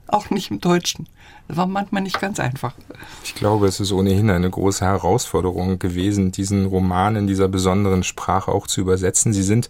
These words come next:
Speaker 2: Andrea Ott, Übersetzerin aus dem Englischen. Sie haben Romane von Charlotte Brontë und Jane Austen übersetzt, ebenso von Henry James und Upton Sinclair. Mit Maud Martha haben Sie den Roman einer schwarzen Schriftstellerin übertragen. Eine Arbeit, die sicher auch eine besondere Sensibilität verlangt, gerade auch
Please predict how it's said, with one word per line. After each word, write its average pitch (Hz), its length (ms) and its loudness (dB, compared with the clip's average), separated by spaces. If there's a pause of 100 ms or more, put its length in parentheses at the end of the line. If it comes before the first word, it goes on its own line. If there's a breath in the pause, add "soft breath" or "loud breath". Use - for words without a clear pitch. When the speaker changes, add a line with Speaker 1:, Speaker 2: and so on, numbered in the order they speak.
(360 loud breath)
Speaker 2:
Andrea 101 320 2
Ott, 98 240 2
Übersetzerin 98 640 0
aus 110 180 -4
dem 107 160 -2
Englischen. 117 600 0 (300 loud breath)
Sie - 140 -2
haben 95 160 2
Romane 92 520 2
von 92 320 -2
Charlotte 92 440 -2
Brontë 101 520 0
und 90 140 -2
Jane 90 200 0
Austen 104 360 -2
übersetzt, 92 540 -2
ebenso 90 360 -2
von 95 240 -4
Henry 95 420 -2
James 101 520 0
und 95 300 -2
Upton 98 340 -2
Sinclair. 101 640 0 (440 loud breath)
Mit 98 200 0
Maud 98 280 2
Martha 104 440 0
haben 107 180 2
Sie 107 120 2
den 107 140 2
Roman 101 420 0
einer 98 320 0
schwarzen - 560 -2
Schriftstellerin 87 800 -4
übertragen. 92 840 -2
Eine 90 280 0
Arbeit, 95 600 0
die 98 80 0
sicher 95 300 0
auch 92 100 -2
eine 98 160 2
besondere 95 720 2
Sensibilität 92 920 0
verlangt, 90 640 -2
gerade 92 380 0
auch 92 300 0